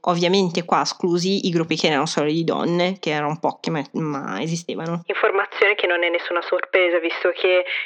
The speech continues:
Speaker 2: lo spazio delle donne è sempre stato, specialmente per nuove attività,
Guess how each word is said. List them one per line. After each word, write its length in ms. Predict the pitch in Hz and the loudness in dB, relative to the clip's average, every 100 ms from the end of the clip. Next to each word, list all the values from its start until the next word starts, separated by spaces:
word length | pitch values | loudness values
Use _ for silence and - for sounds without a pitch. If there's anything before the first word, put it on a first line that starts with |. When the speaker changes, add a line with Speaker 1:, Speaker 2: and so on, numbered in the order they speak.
| - - | -6 0
Speaker 2:
lo 140 | 180 | 0
spazio 500 | 190 - - - - | 0 0 0 0 2
delle 280 | 196 190 196 | 4 4 4
donne 680 | 196 190 185 185 185 185 180 180 | 4 4 4 2 2 2 0 -2
è 100 | 180 - | -6 2
sempre 360 | 208 196 202 185 | 2 4 2 0
stato, 840 | - 202 196 - - 190 180 180 - - | 2 4 4 2 2 4 6 4 0 -2
specialmente 600 | - 190 185 190 185 175 | 2 2 2 2 0 0
per 220 | - 180 | 0 2
nuove 260 | 190 180 180 | 2 4 4
attività, 720 | 180 185 185 - 381 381 | 2 -2 -2 2 4 4